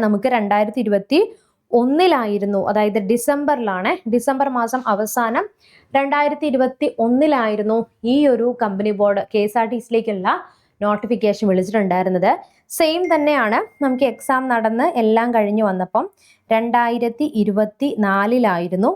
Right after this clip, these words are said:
ഇതിൻ്റെയും റാങ്ക് ലിസ്റ്റ് പുറത്തുവിടുന്നത്. സെയിം തന്നെ ഇവിടെയും ആ ഒരു പ്രോസസ്സ് നടന്നെങ്കിൽ മാത്രമാണ് നമുക്ക് എന്ത് പറ്റുള്ളൂ, ആ ഒരു പോസ്റ്റിലേക്ക് നമുക്ക് അപ്ലൈ ചെയ്തുകൊണ്ട് തന്നെ, ആ, നമുക്ക് നോട്ടിഫിക്കേഷൻ, ആ, കഴിഞ്ഞ്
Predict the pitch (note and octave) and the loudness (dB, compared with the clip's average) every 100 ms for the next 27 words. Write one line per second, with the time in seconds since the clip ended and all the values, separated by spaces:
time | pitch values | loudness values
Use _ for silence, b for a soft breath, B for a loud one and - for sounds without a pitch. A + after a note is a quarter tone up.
0 | - - G3+ G#3 G3 F3 E3+ C4+ A4 - | -4 -6 0 2 2 2 4 2 0 -8
1 | _ G3 G3+ G3 G3+ A#3 B3+ B3+ F#3+ F#3 | _ -4 -2 -2 -2 -4 -2 0 -2 -4
2 | - E4 - b b _ F#3+ F#3+ G3 C4 | 0 0 0 b b _ -2 -2 0 0
3 | F#3+ F#3 F3 G3+ G4 - _ _ - D#4 | 0 0 0 2 0 -4 _ _ -2 0
4 | D4+ F4+ E4+ D4+ C#4+ C#4 A#3 B3 C#4+ C#4+ | 0 0 0 0 -2 -4 -2 0 2 0
5 | A#3+ A#3+ B3 B3 A3 A3+ A#3+ B3+ A#3+ G#3+ | -2 0 0 0 -2 -2 -2 0 0 0
6 | A3+ A3+ B3 A3+ G#3+ A3 C#4 B3 G#3+ G#3+ | -2 0 0 0 0 0 0 0 0 0
7 | G#3+ G#3 A#3 G#3 G#3 A3 F#3 F#3 F#3 F3 | -2 -2 -2 -2 0 -2 0 0 2 2
8 | F3 b b - G3+ A3 A3 G3+ G3 A3+ | -4 b b -2 0 0 -2 -2 -2 -2
9 | G3+ F#3 A#3 G#3 F#3+ G3 - A#3 B3 B3 | -2 0 -2 -2 -2 -4 0 0 2 0
10 | F#3+ F#3+ F#3+ F#3 F3+ F#3 E4 - _ _ | 0 2 0 0 -2 -2 -2 -4 _ _
11 | F#3+ F3+ F#3 F3+ G3+ G3 F#3 G#3 A3 F#3+ | -8 -4 -4 -2 -2 0 -2 -4 -6 -6
12 | F#3+ D#4 A4 B B B - F#3 F3+ F3 | -2 -2 -4 B B B -4 -2 0 -2
13 | F#3 F#3 F3+ G3 | -2 -4 -2 -2